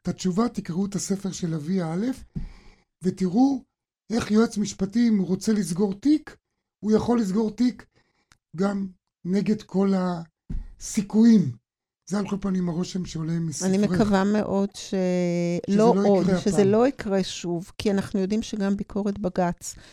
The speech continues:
Speaker 2: על החלטת יועץ משפטי לסגור תיק
Speaker 1: מאוד
Speaker 2: מחמת
Speaker 1: נדירה.
Speaker 2: חוסר ראיות,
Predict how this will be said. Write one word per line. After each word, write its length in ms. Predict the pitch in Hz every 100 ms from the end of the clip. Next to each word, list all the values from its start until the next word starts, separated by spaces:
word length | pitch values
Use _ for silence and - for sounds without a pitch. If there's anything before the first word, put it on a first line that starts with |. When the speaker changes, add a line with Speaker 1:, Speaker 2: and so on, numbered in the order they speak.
| - -
Speaker 2:
על 100 | 170
החלטת 520 | - 180 - 196 196
יועץ 260 | 190 185
משפטי 380 | 202 - 190 196
לסגור 360 | 185 190 190 180 -
תיק 140 | 190 165
Speaker 1:
מאוד 100 | 190
Speaker 2:
מחמת 340 | 185 196 202
Speaker 1:
נדירה. 120 | 175
Speaker 2:
חוסר 320 | 208 214 - 202
ראיות, 420 | 185 180 220 294